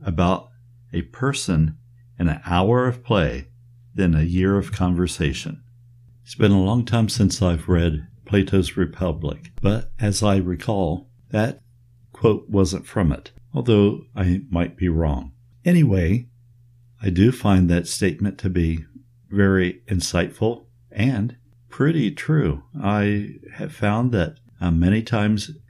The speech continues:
playing something like golf will reveal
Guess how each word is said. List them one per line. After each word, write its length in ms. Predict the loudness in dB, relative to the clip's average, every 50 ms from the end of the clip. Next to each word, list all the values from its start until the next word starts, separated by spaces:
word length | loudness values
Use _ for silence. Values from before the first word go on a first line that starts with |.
| -20 _ _ _ _
playing 440 | 0 2 2 4 4 2 0 -2 -6
something 420 | -6 -6 -4 -4 -2 -2 0 0
like 200 | 0 0 -2 -4
golf 440 | -2 0 0 0 0 -2 -8 -16 -20 _ -20 _ _ _ _
will 180 | 0 0 0 2
reveal 760 | 2 0 0 0 0 0 2 4 4 4 2 2 -2 -4 -8